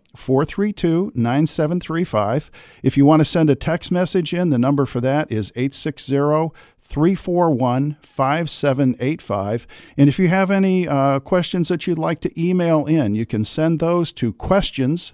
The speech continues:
plural, questions at optex dot com. Uh, that's O P T E C H S dot com.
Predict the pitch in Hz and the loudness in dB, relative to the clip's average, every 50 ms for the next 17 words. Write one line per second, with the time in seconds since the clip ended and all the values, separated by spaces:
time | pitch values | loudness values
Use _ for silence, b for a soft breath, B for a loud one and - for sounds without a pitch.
0 | _ _ - - 156 156 143 123 123 135 143 - - - 175 180 - - - 196 | _ _ -4 0 2 2 4 4 4 2 0 -2 -2 -2 0 0 -2 -4 -6 -4
1 | 185 185 180 - - - 127 117 95 - - 123 131 147 - - - 175 160 143 | -4 -4 -4 -8 -8 -6 -4 -4 -4 -4 -4 -2 -2 -2 -2 -4 -4 -4 -4 -4
2 | - - - 143 139 127 123 - - - 131 117 107 98 92 92 - B B B | -6 -6 -4 -2 -2 -2 -2 -6 -6 -6 -4 -2 -2 -4 -4 -6 -10 B B B
3 | B B B B - 113 98 110 117 - - - - 131 147 160 156 - - 170 | B B B B -2 -2 0 0 0 -2 -2 0 2 2 2 2 2 0 0 0
4 | 165 165 165 156 - _ - - 160 156 - - 139 139 139 139 139 - - - | 0 0 -2 -4 -6 _ -6 -4 -4 -4 -2 0 0 0 0 0 -2 -4 -8 -6
5 | - 147 143 143 - 131 127 123 123 - - - 120 117 113 - - - - 123 | -4 -2 -2 -2 0 0 -2 -2 -2 -4 -6 -4 -2 -2 -2 -2 -6 -6 -2 -2
6 | 120 113 95 - - - 127 117 113 107 104 | -2 -2 -2 -4 -4 -2 0 0 0 -2 -2